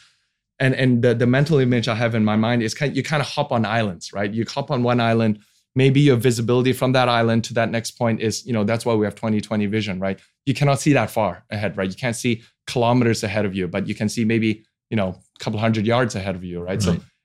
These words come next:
Speaker 1: and then, so you go, you hop on one island to another, and then it's a process of, you know, progressive discovery. So I think for me, I, I really enjoyed founders that,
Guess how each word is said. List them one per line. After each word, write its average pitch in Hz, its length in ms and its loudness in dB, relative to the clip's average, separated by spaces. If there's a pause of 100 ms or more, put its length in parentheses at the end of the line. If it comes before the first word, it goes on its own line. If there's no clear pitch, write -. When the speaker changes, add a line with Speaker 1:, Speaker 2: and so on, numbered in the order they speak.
Speaker 1:
and 139 100 4
then, 135 160 2
so - 120 0
you 135 100 2
go, - 220 -4
you 160 140 2
hop 147 240 0
on 135 140 4
one 135 160 4
island 127 300 2
to - 80 0
another, 120 340 4
and 110 180 0
then 113 300 2
it's 117 140 -2
a 117 120 -2 (180)
process 135 420 -2
of, 120 160 -2 (400)
you 135 40 2
know, 127 80 4
progressive 120 480 0
discovery. 107 440 0
So 117 120 -2
I 117 120 -2
think 175 240 -2 (440)
for 135 220 0
me, 143 420 4
I, 135 300 -2
I 110 100 0
really 143 300 4
enjoyed 131 340 0
founders 117 440 -2
that, 117 280 -2